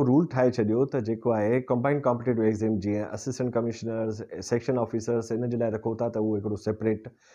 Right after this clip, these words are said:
چيپٽر هجي، سيپريٽ ڪيڊر هجي. ٻيو جيڪو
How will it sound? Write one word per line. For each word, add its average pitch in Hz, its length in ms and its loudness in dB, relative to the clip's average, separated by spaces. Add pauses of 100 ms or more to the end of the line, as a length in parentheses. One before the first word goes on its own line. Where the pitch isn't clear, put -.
(200)
چيپٽر 113 420 4
هجي، 117 140 4
سيپريٽ 120 480 0
ڪيڊر 92 320 4
هجي. 80 200 -6 (600)
ٻيو 226 140 4
جيڪو 202 240 6